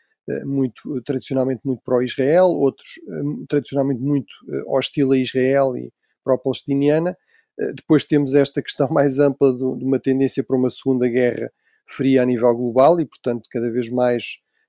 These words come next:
países como a China ou como a Rússia vão, opõem-se sistematicamente aos Estados Unidos e, e também e vice-versa. Eh, portanto, isso aí, a esse nível é realmente bastante problemático, mas não quer dizer que atores,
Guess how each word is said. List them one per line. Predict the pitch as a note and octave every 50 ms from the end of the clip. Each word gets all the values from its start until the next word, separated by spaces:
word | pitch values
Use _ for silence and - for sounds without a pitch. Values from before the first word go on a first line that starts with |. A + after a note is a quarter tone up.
| _ _
países | - C3+ A#2+ A#2+ A2 -
como | - - B2+ A#2 A#2 A2+
a |
China | - - - C3+ B2+ A#2+
ou | A#2 -
como | - B2+ A#2+ B2
a | A2+
Rússia | - C3 A#2+ - - - A#2 G#2+
vão, | G#2+ A#2+
opõem-se | A#2+ B2+ C3 A2 - - C3+ B2+ B2+ B2 -
sistematicamente | - C3 - - - B2 B2 - - - B2+ B2+ A2+ -
aos | B2 A#2 -
Estados | - - B2+ B2 A#2+ A#2 A#2+
Unidos | B2+ B2+ C3 B2+ A#2 A2 -
e, | A#2+ A#2+ A#2+
e | A2+
também | - C3 A#2+ A#2 B2+ A#2+ A#2 - _ _ _ _ _ _ _ -
e | - A#2+
vice-versa. | A2+ A#2+ B2+ A2 - - - C3+ C3+ C#3 C#3+ - - - E3 F3 - _ _ _ _ _ _ _ -
Eh, | E3+ C#3 C3+ C3+ -
portanto, | - - - - D3 C3 B2 -
isso | C#3 B2 - - C#3+
aí, | C3+ C3+ C#3 C3+ C3 - - - - -
a | E3+
esse | D3+ D3 C#3 - -
nível | D#3 C#3 A#2+ C3+ C3 B2+ B2+
é | C3
realmente | B2+ C#3 C3+ C3+ C#3 B2+
bastante | C3+ - - D3 C3+ -
problemático, | D#3 D#3+ D#3+ F3+ G3 G3 - C#4 - E3+
mas | D3 C3
não | D#3 D#3 C#3+
quer | - D#3 D3
dizer | C#3 D#3 C#3
que | - D#3+
atores, | D3+ D3 - - D#3+ D#3 D#3+ D#3 D3+